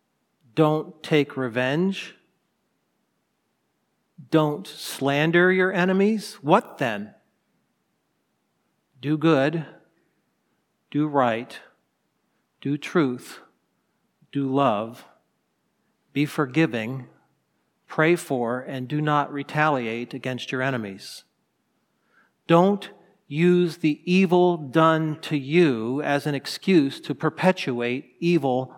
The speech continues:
on other people. Someone has said, "Hurt people hurt." Have you heard that? Hurt people hurt other people. But those who have, but for us, we who have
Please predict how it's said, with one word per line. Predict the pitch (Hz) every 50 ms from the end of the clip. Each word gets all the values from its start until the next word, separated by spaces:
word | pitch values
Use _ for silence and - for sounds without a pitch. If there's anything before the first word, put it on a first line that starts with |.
| -
on | - 135 135 131
other | 135 139 139 139
people. | 131 - - 175 160 - 123 104 101 - - _ _ _ _ _ _ _ _ _ _ _ _ _ _ _ _ _ _ _ _ _ _ _ _ _ _ _ _ _ _ _ _ _ _ _ _ _ _ _ - _ _ _
Someone | - - - 165 170 175 175 175 170 156
has | 156 160 156 143
said, | - - - 165 160 165 156
"Hurt | 147 - - 185 180 180 175 - -
people | - - 185 170 - 165 160 160
hurt." | 127 156 175 160 127 110 - -
Have | 127 -
you | 139 127
heard | 123 139 147 156 143
that? | 170 165 180 185 160 - - - - _ _ _ _ _ _ _ _ -
Hurt | - - 180 185 185 - -
people | - 196 180 - 175 165 147
hurt | - 170 180 175 175
other | 175 175 170 170 165
people. | 170 - 185 180 170 - 143 110 101 110 - - _ _ _ _ _ _ _ _ _ _ _ _ _ _ _ _ _
But | - 160 160 -
those | 180 185 202 220 226 196
who | 202 208
have, | 202 170 160 156 170 170 - - -
but | 233 - 196 185 165 - - - _ _
for | - - 190 196 - - 226
us, | 233 220 147 123 - - - - - - - - - _ _ _
we | 165 160 208 247 226 190 151 123 110 110 - - - _ _ _ _ _ _ _ _ _ _ _ _ _ _ _
who | - 196 202 202 185
have | 156 165 196 196 196 190 185 185 165 143 -